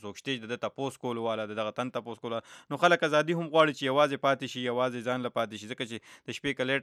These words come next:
راځي نو مور او پلار بیا اکثر دلته هم تپوس کوي چې ولې لیټ راغلی، بېګا دې ور په تیزه بند کړو یا شور وشو. خیر، بیا هم موږ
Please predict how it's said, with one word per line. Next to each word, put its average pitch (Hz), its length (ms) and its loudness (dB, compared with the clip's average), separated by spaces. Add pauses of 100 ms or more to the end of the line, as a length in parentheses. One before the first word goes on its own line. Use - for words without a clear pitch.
راځي 123 240 -2
نو 113 100 -6
مور 123 160 0
او - 80 -6
پلار 117 180 0
بیا 120 140 2
اکثر 131 240 -2
دلته 135 240 -4
هم 147 160 -6
تپوس 117 260 -6
کوي 110 140 -10
چې - 100 -10
ولې 120 160 -4
لیټ 117 200 -2
راغلی، 110 240 -4
بېګا 104 260 -2
دې 110 140 -4
ور 123 180 -2
په 117 100 -10
تیزه 110 240 -6
بند 110 200 -8
کړو 107 120 -4
یا 107 60 -4 (100)
شور 120 200 -6
وشو. 110 120 -10 (300)
خیر، 160 120 10 (340)
بیا 160 120 12
هم 165 100 4 (120)
موږ 160 80 0